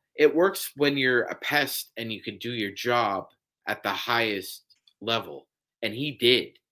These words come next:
He was a pest. He got under people's skin. He let his play do the talking. He didn't talk and then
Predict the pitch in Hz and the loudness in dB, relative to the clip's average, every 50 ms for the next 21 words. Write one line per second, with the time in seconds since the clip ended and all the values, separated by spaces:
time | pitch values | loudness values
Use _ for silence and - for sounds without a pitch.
0 | _ _ _ _ _ _ - - 143 127 127 135 135 127 139 - - - - 90 | _ _ _ _ _ _ -6 -4 0 0 2 0 0 0 -4 -6 -6 -6 -6 -6
1 | 85 82 - - - _ _ _ _ _ _ - 123 120 131 123 120 127 123 123 | -6 -8 -12 -14 -16 _ _ _ _ _ _ -16 -6 0 0 2 2 2 0 0
2 | 120 113 113 - - 131 120 - 113 110 - - - - - 131 120 107 90 85 | -2 -4 -4 -6 -8 -8 -6 -6 -8 -8 -8 -12 -14 -8 -6 -4 -4 -4 -6 -10
3 | - _ _ _ _ _ _ _ _ - 127 131 123 135 131 123 135 123 - - | -16 _ _ _ _ _ _ _ _ -8 -4 -2 0 0 0 0 0 -4 -6 -8
4 | - - - 139 143 147 139 135 - 120 113 104 110 98 - - - 104 92 87 | -14 -8 -2 0 2 2 2 0 -2 -6 -8 -6 -8 -8 -8 -8 -8 -6 -6 -6
5 | - - - 85 76 76 _ _ _ _ _ _ _ _ _ _ _ _ _ _ | -8 -12 -16 -18 -18 -20 _ _ _ _ _ _ _ _ _ _ _ _ _ _
6 | _ _ _ _ _ - - 127 131 - 143 147 156 160 127 - - - - 143 | _ _ _ _ _ -14 -12 -12 -6 -2 0 0 0 0 -4 -10 -10 -4 0 2
7 | 156 151 135 120 - - 87 113 120 120 123 123 123 120 110 | 4 4 2 2 -2 -6 -10 -8 -6 -4 -2 -2 -4 -6 -10